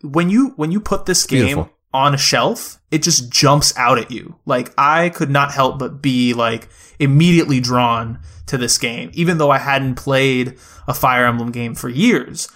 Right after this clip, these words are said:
Speaker 1: I was like, "I need this game." Um, and then once you get into it, like, once it sort of gets you to open the door, it just, like,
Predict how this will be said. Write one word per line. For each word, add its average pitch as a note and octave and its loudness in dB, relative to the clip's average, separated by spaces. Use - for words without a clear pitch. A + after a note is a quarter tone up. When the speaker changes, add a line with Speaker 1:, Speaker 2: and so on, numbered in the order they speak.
Speaker 1:
I C3+ -4
was B2 -2
like, A2+ -8
"I B2+ 0
need C#3+ 2
this - -4
game." D3 -8
Um, A#2 0
and D#3+ -2
then F3 -2
once G#3 2
you G3 2
get D3 2
into F3 -2
it, A#3+ 0
like, B2+ -4
once E3+ 2
it D#3+ -2
sort D3 2
of B2 -2
gets D3+ 2
you D#3 0
to C3+ 2
open C#3 2
the C3 0
door, C#3 -2
it C3 -4
just, C3+ 0
like, A2 -6